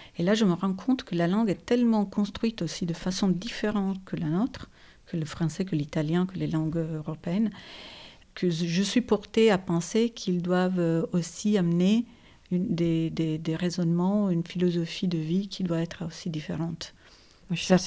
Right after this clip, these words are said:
Speaker 1: Certainement.
Speaker 2: convaincue de ça
Speaker 1: Oui,
Speaker 2: aussi.
Speaker 1: oui,
Speaker 2: Mais
Speaker 1: oui.
Speaker 2: c'est peut-être, euh, c'est peut-être quelque chose. Alors, je suis pas une linguiste, mais je sais, je sais quand même que toutes les langues, euh, européennes ne, n'ont pas les mêmes, euh, fon-, fondations.
Speaker 1: Ah oui.
Speaker 2: Mais, euh, elles ont peut-être quand même moins de différences entre elles. Je sais pas, c'est une supposition que je fais,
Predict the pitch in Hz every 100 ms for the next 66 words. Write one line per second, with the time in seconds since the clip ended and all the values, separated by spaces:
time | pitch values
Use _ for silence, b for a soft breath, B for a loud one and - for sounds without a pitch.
0 | 180 165 170 170 180 175 180 175 165 170
1 | - 185 185 202 185 233 233 311 320 240
2 | 208 196 185 185 B B B B - 190
3 | 240 240 214 208 180 214 190 175 165 -
4 | 214 202 185 185 190 240 - 190 175 175
5 | 175 165 180 175 170 175 - 175 180 185
6 | 185 185 - 185 175 175 175 170 175 180
7 | 180 180 180 180 185 170 170 - - 175
8 | 170 165 170 170 165 170 170 165 156 -
9 | 175 160 156 151 - 165 151 - 254 277
10 | - 175 170 254 B B B 190 185 185
11 | 180 170 170 170 170 175 165 175 196 196
12 | 202 - 214 214 220 214 202 196 208 214
13 | 208 190 180 180 - 180 185 185 196 175
14 | - 202 226 180 170 170 180 185 180 170
15 | 175 185 175 - 196 185 170 - 190 226